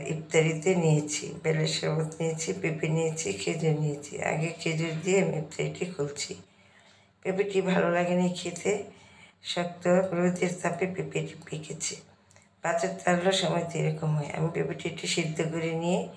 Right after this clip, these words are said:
এখন আমি হালুয়া করব, তাই পেঁপেটি সা-, সিদ্ধ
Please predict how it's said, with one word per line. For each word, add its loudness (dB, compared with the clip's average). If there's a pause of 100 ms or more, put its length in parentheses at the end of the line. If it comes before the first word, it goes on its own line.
(560)
এখন -6
আমি 0
হালুয়া 2
করব, -6 (920)
তাই -4
পেঁপেটি -6
সা-, 2
সিদ্ধ -4